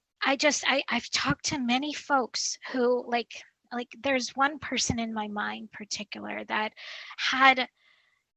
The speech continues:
had something called a hiatal hernia, which is, uh, it's a hernia, like, like, close to,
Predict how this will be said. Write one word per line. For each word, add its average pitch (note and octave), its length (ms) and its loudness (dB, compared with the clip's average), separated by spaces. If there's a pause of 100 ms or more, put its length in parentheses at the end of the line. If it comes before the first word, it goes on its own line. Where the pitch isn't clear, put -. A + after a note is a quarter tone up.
(140)
had D#4 300 8 (140)
something C4+ 320 2
called B3+ 200 2
a A#3 40 8
hiatal A#3+ 400 4
hernia, A3 460 -4
which A#3 260 -6
is, G#3+ 480 -4
uh, A3+ 400 2
it's B3+ 200 -6
a A#3+ 40 2
hernia, C#4+ 400 6
like, B3 180 4 (120)
like, A#3 220 -2
close - 420 2
to, A#3 260 -4